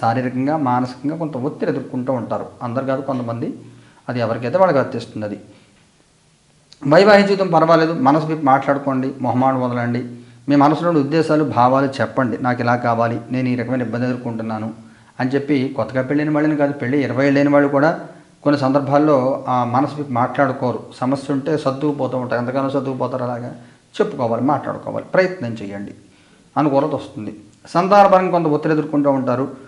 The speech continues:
మీకు తొమ్మిది, పది, పదకొండు తారీఖుల్లో కొంత ఒత్తిడి ఎదుర్కొంటారు సంతానపరంగా. ఒక తెలియని చికాకు, ఆ, తెలియని భారం, ఆర్థికంగా కానీ ఇంకేదైనా కానీ భారం ఎదుర్కొనే అవకాశం ఉంటుంది.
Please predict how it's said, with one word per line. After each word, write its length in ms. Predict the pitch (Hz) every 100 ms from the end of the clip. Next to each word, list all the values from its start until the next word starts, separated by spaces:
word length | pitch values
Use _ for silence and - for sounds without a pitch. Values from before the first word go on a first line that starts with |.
| - _ -
మీకు 380 | 147 131 113 -
తొమ్మిది, 320 | 147 175 190
పది, 260 | 147 143 156
పదకొండు 340 | 143 135 139
తారీఖుల్లో 440 | 131 123 120 127 165
కొంత 200 | 151 123
ఒత్తిడి 280 | 127 143
ఎదుర్కొంటారు 440 | 143 135 131 127 127
సంతానపరంగా. 840 | 120 117 123 120 120 120 131 - - - -
ఒక 200 | 127 123
తెలియని 260 | 131 147 143
చికాకు, 520 | 139 143 135 135 139 - - _
ఆ, 160 | 123 123 -
తెలియని 240 | 123 135
భారం, 440 | 131 127 123 135 135
ఆర్థికంగా 540 | 127 127 131 127 131 127
కానీ 200 | 123 131
ఇంకేదైనా 320 | 120 120 127
కానీ 140 | 131
భారం 360 | 117 127 135 135
ఎదుర్కొనే 300 | 131 139 127
అవకాశం 360 | 123 123 117 120
ఉంటుంది. 400 | 117 113 123